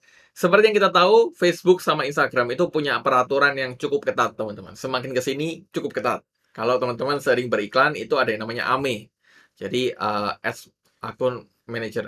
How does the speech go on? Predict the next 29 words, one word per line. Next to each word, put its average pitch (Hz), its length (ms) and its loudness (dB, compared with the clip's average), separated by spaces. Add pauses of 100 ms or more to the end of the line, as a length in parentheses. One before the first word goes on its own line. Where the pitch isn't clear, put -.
error, 110 320 -2
kalau - 240 -14
saya 95 240 -14
nggak 107 160 -6
salah - 240 -8
ya. 107 160 -2 (240)
Jadi, 147 240 6
kita 202 320 6
iklan 208 240 2
dikit, 202 320 8
salah 196 240 2
dikit, 226 320 2 (400)
ame 165 400 2
gitu 107 240 -4
kan 110 80 -4
ya, 113 240 2 (160)
di-ban 156 480 6
dan 110 160 0
lain-lain. 123 560 2 (320)
Ya, 110 320 4
mau 143 160 2
nggak 101 80 2
mau, 151 240 6
teman-teman. 110 400 -4
Jadi, 143 160 -2
ki-, 147 160 -8
karena 131 160 2
kita 127 240 0
beriklan, 151 560 2